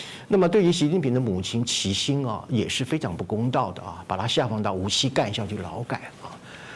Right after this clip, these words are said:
呃，所以其实习，这个毛泽东对于习近平来讲，特别是对他父亲习仲勋来讲，是一个具有造成他妻离子散的这样的，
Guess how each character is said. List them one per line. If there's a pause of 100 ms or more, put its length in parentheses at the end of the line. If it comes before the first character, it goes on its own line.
(200)
呃，
所
以
其
实
习，
这
个
毛
泽
东
对
于
习
近
平
来
讲，
特
别
是
对
他
父
亲
习
仲
勋
来
讲， (400)
是
一
个
具
有 (380)
造
成
他
妻
离
子
散
的
这
样
的，